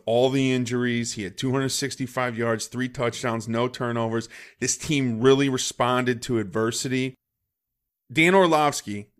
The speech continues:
and I, you know, I love Orlovsky. You know that I talk about him all the time.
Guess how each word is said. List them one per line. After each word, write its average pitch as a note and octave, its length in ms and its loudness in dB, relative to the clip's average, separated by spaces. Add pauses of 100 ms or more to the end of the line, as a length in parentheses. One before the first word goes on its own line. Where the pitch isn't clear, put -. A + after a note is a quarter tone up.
and C3+ 120 0
I, D3 180 0
you D#3+ 120 0
know, D3 80 4
I C#3 120 4
love D3 320 6
Orlovsky. C#3 560 2
You B2 180 0
know B2+ 160 0
that B2+ 100 2
I A#2 80 -2
talk C3+ 280 -4
about C#3 200 0
him C3+ 60 -2
all C3 100 2
the C3 60 0
time. A#2 220 -2